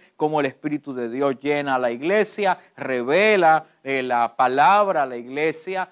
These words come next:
y nos impulsa a predicar el Evangelio. Y para la iglesia pentecostal significa la experiencia carismática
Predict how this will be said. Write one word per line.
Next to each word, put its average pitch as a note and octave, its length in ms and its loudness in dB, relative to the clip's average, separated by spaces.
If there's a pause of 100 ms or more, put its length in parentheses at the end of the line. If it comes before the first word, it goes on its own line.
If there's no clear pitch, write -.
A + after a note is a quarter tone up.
(120)
y D#3 80 -16
nos D3 160 -12
impulsa F3 600 -8
a - 80 -10
predicar B2+ 420 -10
el B2 100 -10
Evangelio. F3 640 -8 (200)
Y E3+ 100 -12
para F3 240 -2
la D#3 140 -6
iglesia E3+ 500 -4
pentecostal D3+ 880 -2
significa D#3+ 640 -6
la C3+ 120 -2
experiencia D#3+ 840 -6
carismática E3+ 1160 -2